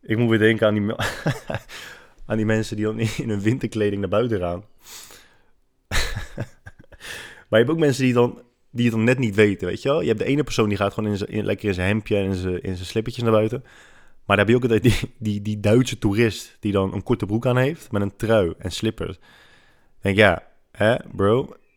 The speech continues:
maak eens een keuze. Heb je, heb je het warm of heb je het nou koud? Maar, en je hebt altijd... De ene persoon kiest ervoor om het onderlichaam te bedekken en de andere persoon kiest ervoor om het bovenlichaam te bedekken. Dus de ene heeft een trui met een korte broek en slippers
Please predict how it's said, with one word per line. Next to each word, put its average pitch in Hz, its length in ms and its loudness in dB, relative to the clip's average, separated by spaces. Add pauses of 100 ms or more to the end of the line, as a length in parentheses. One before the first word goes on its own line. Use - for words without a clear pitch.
(420)
maak 117 200 2
eens 104 100 -8
een 117 80 -4
keuze. 110 500 2
Heb - 160 -8
je, 113 120 -2
heb 107 100 -4
je 104 80 -4
het 90 80 -4
warm 131 200 4
of 165 60 -4
heb 147 100 0
je 143 80 -4
het 139 120 -4
nou 156 140 0
koud? 85 260 -6 (280)
Maar, 110 220 -2 (640)
en 107 140 -4 (1080)
je 113 100 0
hebt - 80 -2
altijd... - 280 0 (400)
De 117 120 -4
ene 214 220 4
persoon 156 320 2
kiest 139 200 0
ervoor 120 280 4
om 117 280 -2
het - 140 -12
onderlichaam 190 760 2 (160)
te - 140 -6
bedekken 160 420 0
en 113 80 -4
de 110 80 -2
andere 143 300 -2
persoon 139 200 -2
kiest 127 180 -4
ervoor 120 300 0
om 117 80 -2
het 98 120 -6
bovenlichaam 101 480 4
te 85 100 -12
bedekken. 87 380 -6
Dus 92 120 -8
de 98 80 -2
ene 139 200 0
heeft 117 140 2
een 104 140 -8
trui 123 260 4
met 107 100 0
een 98 80 -8
korte 117 240 0
broek 110 200 -2
en 98 100 -2
slippers 170 440 -2